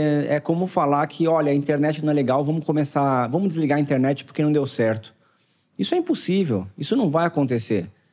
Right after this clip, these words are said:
Nós já experimentamos a internet, sabemos a facilidade que ela nos traz, como ela nos comunica, né, o nosso dia a dia de comunicação, WhatsApp, videochamada, Zoom, compra, e-commerce,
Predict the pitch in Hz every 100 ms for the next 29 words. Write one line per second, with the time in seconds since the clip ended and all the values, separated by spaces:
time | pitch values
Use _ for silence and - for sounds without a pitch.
0 | _ - 135 135 160 160 170 175 156 -
1 | 175 170 143 131 123 117 135 151 - 147
2 | 131 156 180 160 143 139 139 139 131 131
3 | - 127 113 113 - 123 147 170 - _
4 | _ _ _ _ - 156 156 147 - 139
5 | - 143 127 131 185 - 190 196 - 127
6 | 160 147 127 139 135 127 131 113 135 -
7 | 135 131 123 110 104 139 156 139 120 -
8 | - 120 147 143 117 117 127 127 120 113
9 | 107 139 143 113 107 98 135 151 127 -
10 | 135 147 127 113 117 - 147 139 120 -